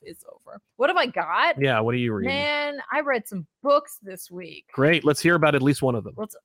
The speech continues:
Speaker 1: oh, just one of them?
Speaker 2: Please, just, just start with one.
Speaker 1: Okay. Uh, I read Strange Academy this week, Strange Academy Finals.
Speaker 2: Yes.
Speaker 1: You know, this is, like, it's an interesting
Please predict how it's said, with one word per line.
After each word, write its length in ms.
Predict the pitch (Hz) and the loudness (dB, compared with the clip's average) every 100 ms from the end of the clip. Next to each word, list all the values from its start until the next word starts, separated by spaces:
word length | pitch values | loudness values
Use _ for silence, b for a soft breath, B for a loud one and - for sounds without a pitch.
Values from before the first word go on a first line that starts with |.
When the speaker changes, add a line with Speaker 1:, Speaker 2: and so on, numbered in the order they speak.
| _ | _
Speaker 1:
oh, 100 | 190 165 | -8 -4
just 240 | 233 226 | -4 -4
one 240 | 185 170 196 | -6 -8 -8
of 100 | 240 | -8
them? 140 | 262 | -2
Speaker 2:
Please, 340 | 147 135 98 | 2 2 0
just, 220 | 127 117 - | -4 -6 -4
just 160 | 127 | -6
start 220 | - 135 | -2 0
with 100 | 127 | 0
one. 260 | 117 98 - - | 0 -4 -8 -12
Speaker 1:
Okay. 380 | 202 202 - 190 _ - | -12 -10 -10 -14 _ -6
Uh, 260 | 226 233 233 | -2 -2 0
I 200 | 247 262 | 0 0
read 200 | 269 262 | 0 -2
Strange 240 | - 247 | -2 -4
Academy 460 | 220 226 226 226 226 | 0 2 2 0 -2
this 220 | 220 220 | -4 -6
week, 220 | 226 214 | -8 -10
Strange 240 | - 202 190 | -10 -10 -4
Academy 380 | 208 190 180 - _ - | -2 -2 -8 -14 _ -6
Finals. 880 | 180 190 214 240 247 269 269 254 | -4 -2 -2 0 0 0 -2 -4
Speaker 2:
Yes. 640 | 135 139 180 165 - - - _ _ _ _ - | 0 4 4 2 -2 -8 -10 _ _ _ _ -6
Speaker 1:
You 80 | 208 | -2
know, 120 | 202 | -2
this 80 | 202 | 0
is, 80 | |
like, 220 | 202 208 B B B - | 0 -2 B B B -8
it's 100 | 240 | 0
an 120 | 254 | 2
interesting 760 | 247 233 240 233 226 220 214 | 2 0 0 2 4 2 0